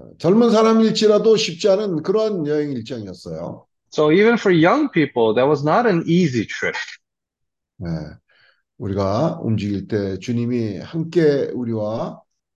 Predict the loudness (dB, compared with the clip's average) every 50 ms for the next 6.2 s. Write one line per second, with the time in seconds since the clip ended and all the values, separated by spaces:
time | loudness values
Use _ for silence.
0 | _ -16 -12 -10 -10 -8 -8 -8 -8 -10 -10 -8 -6 -6 -4 -4 -4 -4 -4 -6
1 | -8 -10 -10 -8 -6 -4 -2 -2 -2 -2 0 0 0 0 0 -4 -8 -10 -10 -8
2 | -8 -8 -8 -8 -8 -8 -8 -8 -8 -8 -8 -8 -10 -12 -16 _ _ _ _ _
3 | _ _ _ _ _ -8 -6 -4 -4 -4 -4 -4 -4 0 0 2 2 2 2 2
4 | 0 -2 -2 -4 -4 -6 -4 -6 -6 -6 -8 -12 -16 -20 _ _ _ _ _ _
5 | _ _ _ -16 -10 -6 -4 -4 -2 -2 2 4 4 6 6 6 4 4 4 2
6 | 0 -2 -4